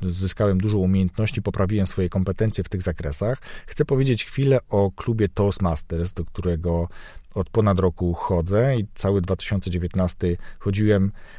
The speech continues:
prawie regularnie. <laughs> Nie zawsze się da być co tydzień na spotkaniach, bo spotkania klubu Toastmasters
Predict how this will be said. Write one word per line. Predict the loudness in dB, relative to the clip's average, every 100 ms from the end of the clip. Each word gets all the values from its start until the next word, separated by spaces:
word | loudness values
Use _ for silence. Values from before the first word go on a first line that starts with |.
| -18 -18 -2
prawie | 4 8 8 8
regularnie. | 4 6 6 6 4 4 4 4
<laughs> | 2
Nie | 4
zawsze | 6 4 2
się | 0
da | 2 2
być | 0 -2
co | -2
tydzień | 0 2
na | 0
spotkaniach, | -2 -6 -2 0 0
bo | 2 2 2 0
spotkania | -6 -4 0 2 2
klubu | 0 0 0
Toastmasters | 2 2 2 -2 -2 -2 -4